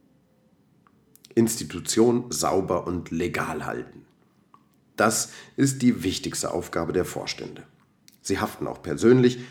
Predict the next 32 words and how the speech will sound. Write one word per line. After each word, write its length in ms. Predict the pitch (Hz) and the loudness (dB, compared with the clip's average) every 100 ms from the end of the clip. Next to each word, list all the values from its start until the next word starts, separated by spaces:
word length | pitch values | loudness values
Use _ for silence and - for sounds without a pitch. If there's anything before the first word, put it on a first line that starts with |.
| - | -6
darum 300 | - 92 98 | 0 2 2
ist 180 | 85 - | -2 -4
es 140 | 87 - | -6 -2
umso 380 | 127 139 95 | 2 2 0
wichtiger, 420 | 85 - 78 71 78 | -4 -6 -6 -6 -4
den 240 | 85 76 | -4 -4
Überblick 560 | 95 107 85 92 - - | 0 0 2 -2 -4 -8
zu 100 | 82 | -6
behalten 500 | 85 85 85 87 85 - - - | -6 -2 -4 -4 -10 -14 -16 2
und 320 | 127 147 - | 4 4 0
die 80 | - | -4
Institution 800 | 90 - - 85 80 - 90 92 | -6 -6 -8 -6 -4 -2 0 -2
fern 460 | - 87 78 78 | -4 -4 -2 -4
von 180 | - 82 | -4 -4
der 120 | 78 | -4
Schmuddelecke 680 | 73 85 80 78 - - 76 | -6 -4 -4 -4 -6 -10 -6
zu 220 | - 92 | -2 -2
halten. 320 | 58 - - - _ _ _ _ _ _ _ _ _ _ _ _ _ _ _ _ _ _ - | -4 -10 -16 -20 _ _ _ _ _ _ _ _ _ _ _ _ _ _ _ _ _ _ -8
Die 120 | 98 | -2
Zukunft 480 | - 147 127 117 - | 0 4 4 4 0
der 120 | 95 | 0
Organisation 800 | 85 85 85 78 78 - 117 101 | 0 -2 -2 -4 -4 -2 -2 -2
definieren. 540 | 78 - 76 65 65 - _ _ _ _ _ _ _ _ _ | -6 -8 -6 -6 -10 -18 _ _ _ _ _ _ _ _ _
Welche 380 | 92 110 123 - | 2 4 4 0
Projekte 560 | - 85 90 - - | 0 0 0 -2 -2
und 180 | - 85 | -2 -2
Ziele 340 | - 107 113 107 | -2 0 2 2
stehen 360 | - 92 85 | 2 0 2
in 120 | 78 | 0
diesem 300 | 78 82 82 | -4 -4 -4
Jahr 200 | 76 69 | -2 -2
an, 320 | - 87 110 | -2 -4 -6